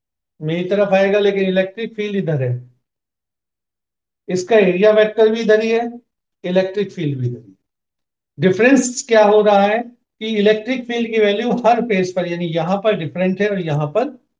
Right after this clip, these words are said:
डिफरेंट। This is called x equals to zero and electric field depends on x। और यहां पर एक्स की वैल्यू कितनी है? ए।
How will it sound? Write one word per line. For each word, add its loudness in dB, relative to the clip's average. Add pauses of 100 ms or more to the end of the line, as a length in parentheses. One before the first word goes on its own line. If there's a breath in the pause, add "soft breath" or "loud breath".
(180)
डिफरेंट। -10 (680)
This 0
is 2
called 4 (120)
x -6
equals -2
to 0 (100)
zero -4 (960)
and -4
electric -4
field -2
depends -2
on -2
x। -10 (760)
और -4
यहां 0
पर 2
एक्स 0
की -2
वैल्यू 0
कितनी -2
है? 0 (640)
ए। -4